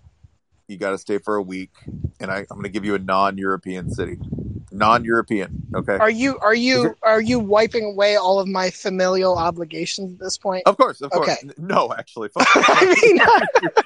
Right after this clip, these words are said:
Speaker 1: You're gonna be in so much trouble. <laughs> Right now.
Speaker 2: Um,
Speaker 1: Right
Speaker 2: yeah,
Speaker 1: now,
Speaker 2: sure.
Speaker 1: Caitlin is, Caitlin is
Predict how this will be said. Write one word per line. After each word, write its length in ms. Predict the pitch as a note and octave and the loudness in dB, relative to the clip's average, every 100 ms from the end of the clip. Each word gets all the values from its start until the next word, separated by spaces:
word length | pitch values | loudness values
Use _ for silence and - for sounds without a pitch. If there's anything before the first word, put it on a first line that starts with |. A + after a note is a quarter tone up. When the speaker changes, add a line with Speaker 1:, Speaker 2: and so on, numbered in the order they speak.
| - | 2
Speaker 1:
You're 80 | G4+ | 2
gonna 100 | G3 | 2
be 140 | F3 | 2
in 120 | F#3+ | 2
so 240 | C#4 - A3+ | 0 4 4
much 220 | F#3 - | 4 -2
trouble. 340 | - C5+ C5+ - | -2 2 4 6
<laughs> 40 | - - B4 - A#4+ - - - - - - - - - - - - - - - - _ _ _ - - - | 4 4 0 0 -2 0 -4 -2 -4 -4 -4 -4 -2 -6 -2 -4 -4 -4 -4 -4 -6 _ _ _ -14 -10 0
Right 260 | E3 G3 | 2 4
now. 400 | E3+ F3+ G#3+ A#3 | 4 6 6 6
Speaker 2:
Um, 80 | A3+ | 4
Speaker 1:
Right 120 | - | 4
Speaker 2:
yeah, 120 | G4 A4+ | 6 4
Speaker 1:
now, 40 | |
Speaker 2:
sure. 400 | - G#4+ E4+ G#3 | 4 4 4 2
Speaker 1:
Caitlin 60 | G3 | -2
is, 140 | E3+ _ _ - - - | -10 _ _ -20 -18 -6
Caitlin 340 | G3+ A3 G3+ | -6 -4 -8
is 120 | F#3 | -4